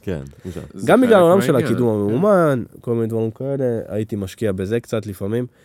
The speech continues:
Speaker 3: ו-, אבל מה שבאמת, באמת משך אנשים, פרוז או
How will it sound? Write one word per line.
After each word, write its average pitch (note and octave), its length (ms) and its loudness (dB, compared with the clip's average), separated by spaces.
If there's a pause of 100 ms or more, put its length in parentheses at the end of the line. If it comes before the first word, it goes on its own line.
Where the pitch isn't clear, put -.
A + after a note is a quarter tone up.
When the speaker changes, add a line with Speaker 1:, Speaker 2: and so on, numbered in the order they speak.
(1040)
Speaker 3:
ו-, G2+ 440 -2
אבל G#2+ 140 4
מה D#3+ 140 2
שבאמת, F3 420 2
באמת D#3+ 240 0
משך C3+ 340 -2
אנשים, C#3+ 500 0 (1400)
פרוז C#3 460 2
או F#2+ 580 0